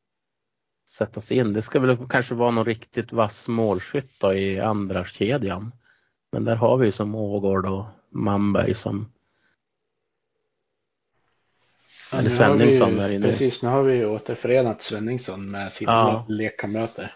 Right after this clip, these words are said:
Speaker 1: Precis. Ehm, ja, nej, men det där är angenämt bekymmer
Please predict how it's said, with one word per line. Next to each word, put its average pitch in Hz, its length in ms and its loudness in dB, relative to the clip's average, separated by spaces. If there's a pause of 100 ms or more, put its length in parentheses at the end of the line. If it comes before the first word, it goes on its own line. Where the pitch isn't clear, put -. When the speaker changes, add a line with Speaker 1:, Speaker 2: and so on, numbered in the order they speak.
(640)
Speaker 1:
Precis. 117 760 -2 (120)
Ehm, 90 260 -12 (1600)
ja, 120 360 2
nej, 123 240 -2
men 101 140 -8
det 117 60 -6
där 123 240 -2 (360)
är 120 280 -2 (220)
angenämt 120 500 0
bekymmer 120 520 -4